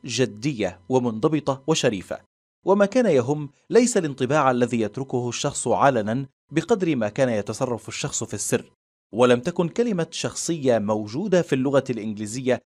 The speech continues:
حتى القرن الثامن عشر، ولم تنتشر فكرة امتلاك شخصية جيدة على نطاق واسع حتى القرن العشرين.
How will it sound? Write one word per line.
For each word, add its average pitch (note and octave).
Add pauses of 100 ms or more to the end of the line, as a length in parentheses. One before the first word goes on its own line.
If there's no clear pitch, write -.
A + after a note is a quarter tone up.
(140)
حتى A#3+
القرن D3+
الثامن G#2+
عشر، G2+ (320)
ولم G#3+
تنتشر C3
فكرة A2+
امتلاك A2
شخصية D3+
جيدة F3+ (220)
على G#3
نطاق F#3 (120)
واسع D#3 (180)
حتى F#3+
القرن G#2
العشرين. C3+